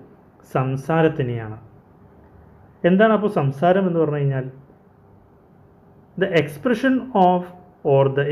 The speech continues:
ability to express thoughts and feelings by articulate sounds are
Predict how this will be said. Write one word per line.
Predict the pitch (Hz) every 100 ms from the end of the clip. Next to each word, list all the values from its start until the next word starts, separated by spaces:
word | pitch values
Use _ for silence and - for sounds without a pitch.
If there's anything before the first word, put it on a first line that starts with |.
| 147
ability | 175 208 196 226 196
to | 214 180 151
express | - - - 214 - - -
thoughts | 190 202 220 190 -
and | 175 160 143 -
feelings | 202 190 196 190 - - - - 143
by | 143 156 - - - - - 139
articulate | 143 165 151 160 165 - - - -
sounds | 180 196 202 - -
are | 151 139